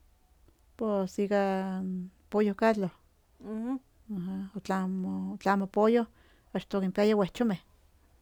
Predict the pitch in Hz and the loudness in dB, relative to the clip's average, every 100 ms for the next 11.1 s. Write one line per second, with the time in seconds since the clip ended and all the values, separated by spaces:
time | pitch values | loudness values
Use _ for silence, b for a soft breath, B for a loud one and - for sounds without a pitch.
0 | _ _ _ _ - 180 185 196 190 190 | _ _ _ _ -10 -6 -2 -2 -2 -2
1 | 180 208 190 190 208 196 185 175 180 170 | -2 -4 -2 -2 -2 -2 -4 -4 -4 -6
2 | 185 175 196 196 202 185 180 180 185 - | -4 0 0 0 0 -2 -2 -4 -6 -8
3 | - 185 185 185 214 175 - - _ _ | -4 -2 0 0 0 -2 -8 -20 _ _
4 | _ _ _ _ _ _ _ _ _ 202 | _ _ _ _ _ _ _ _ _ -4
5 | 190 208 180 226 208 180 180 180 185 185 | 0 0 2 0 0 0 0 0 2 0
6 | 196 196 185 - 226 208 185 208 196 196 | 0 -2 -2 0 0 0 -2 -4 -2 -2
7 | 190 185 185 185 180 170 175 - _ _ | -2 -4 -4 -6 -6 -6 -8 -10 _ _
8 | _ _ - - 185 196 196 190 180 214 | _ _ -18 -2 4 4 4 0 2 4
9 | 202 156 _ _ _ _ _ _ _ _ | 4 0 _ _ _ _ _ _ _ _
10 | _ - 202 180 190 196 190 185 196 180 | _ -10 -8 -8 -6 -2 -2 -2 -2 -4